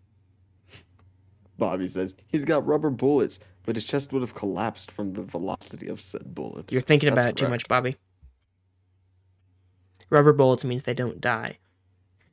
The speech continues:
Speaker 2: I, I always do enjoy that when people are, when people point out, like, Batman's like, "I won't kill you, but I will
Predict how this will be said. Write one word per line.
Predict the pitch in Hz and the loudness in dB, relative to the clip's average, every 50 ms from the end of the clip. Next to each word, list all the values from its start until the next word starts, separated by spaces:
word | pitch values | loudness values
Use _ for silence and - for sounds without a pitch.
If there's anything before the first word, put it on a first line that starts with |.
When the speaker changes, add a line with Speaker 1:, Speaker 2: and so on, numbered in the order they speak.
| _ _ | _ _
Speaker 2:
I, | - 139 143 | 4 6 8
I | 160 - 139 143 | 10 10 10 10
always | 156 170 175 170 143 | 10 10 10 10 10
do | - 151 143 143 | 8 8 10 10
enjoy | 139 117 131 135 127 - 120 120 120 | 10 10 10 8 4 2 2 2 0
that | 123 131 123 - | 0 0 -2 -2
when | - 127 123 | -2 -2 -2
people | 120 - 135 120 - - 127 123 123 120 | -2 -2 -4 -4 -4 -2 -2 0 0 0
are, | 127 143 - - - _ _ - | -2 -2 -6 -12 -18 _ _ -6
when | 147 143 143 - - - - - | -6 -6 -6 -8 -12 -20 -20 -2
people | - - 131 139 127 | 0 4 4 4 4
point | 120 - 127 120 | 6 4 4 4
out, | 117 110 - | 4 2 0
like, | 117 120 113 - - - - | -2 -4 -4 -6 -12 -8 -2
Batman's | - 131 139 - - 175 160 156 151 | 2 2 4 4 4 4 2 2 2
like, | 143 123 - - | 2 0 2 2
"I | - | 4
won't | 147 180 202 202 214 | 6 8 8 6 6
kill | - - 160 151 143 | 2 4 6 6 6
you, | 127 120 117 | 6 4 2
but | 123 123 | 2 2
I | 127 135 151 | 2 2 4
will | 160 156 143 127 - | 4 4 4 2 0